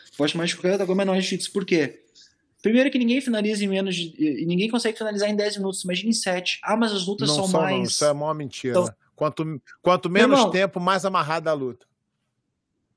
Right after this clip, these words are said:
Speaker 1: E burrice! Aí tu olha o percentual. Eu finalizei o dobro no pan em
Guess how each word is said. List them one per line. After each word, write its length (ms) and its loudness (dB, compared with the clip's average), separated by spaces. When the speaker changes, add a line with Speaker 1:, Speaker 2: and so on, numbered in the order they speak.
Speaker 1:
E 80 -8
burrice! 540 4
Aí 140 2
tu 140 -2
olha 240 4
o 80 0
percentual. 720 -2
Eu 220 -2
finalizei 800 -4
o 60 -10
dobro 720 2
no 180 0
pan 400 0
em 500 2